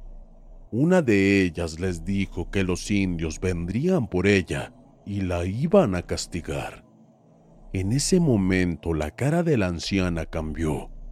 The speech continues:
y puso un gesto de preocupación y miedo. Se arrodilló y suplicó que no, que no le hiciera nada. Mi padre hasta ese momento no creía en nada.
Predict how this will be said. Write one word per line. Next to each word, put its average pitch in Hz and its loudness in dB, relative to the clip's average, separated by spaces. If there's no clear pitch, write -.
y 104 2
puso 98 2
un 82 -2
gesto 170 0
de 160 4
preocupación 92 0
y 135 0
miedo. 95 -2
Se - 2
arrodilló 92 2
y 147 0
suplicó 156 2
que 117 0
no, 82 -6
que 101 4
no 92 4
le 80 -4
hiciera 131 2
nada. 92 -2
Mi 101 4
padre 90 4
hasta 87 -2
ese 139 2
momento 95 2
no 85 -2
creía 95 -2
en 85 -4
nada. 92 -2